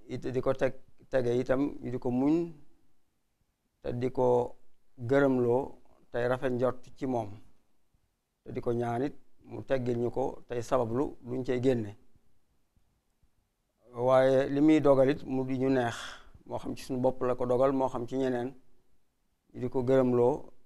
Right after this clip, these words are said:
di ko, di ko, di ko nangu ci suñu xol. Waaye di sàmm àqam itam ci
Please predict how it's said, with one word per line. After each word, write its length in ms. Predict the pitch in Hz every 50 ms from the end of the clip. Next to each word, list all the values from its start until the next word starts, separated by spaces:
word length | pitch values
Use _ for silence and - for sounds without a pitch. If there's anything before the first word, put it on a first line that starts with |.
| _ _ - - _ _ 117 117
di 100 | 110 123
ko, 440 | 123 - 123 117 120 120 123 - - - - - - - - - - 113 120 120 117 - - 123 127 - -
di 200 | - 123 120 123
ko, 160 | - 127 123
di 100 | 120 120
ko 120 | - 123
nangu 280 | 120 127 139 147 143 143
ci 100 | - -
suñu 260 | - - 143 127 123
xol. 300 | 117 - 120 113 104 104 - - - - - - _ _ _ _ _ _ _ _ _ _ _ _ _ _ _ _ _ _ _ _ _
Waaye 300 | - - 123 123 127 127
di 100 | 127 123
sàmm 300 | 117 - 147 139 135 131 135
àqam 480 | - - 139 135 - - - 123 123
itam 340 | 135 131 131 143 131 131 123
ci 360 | 120 - 139 147 147 - -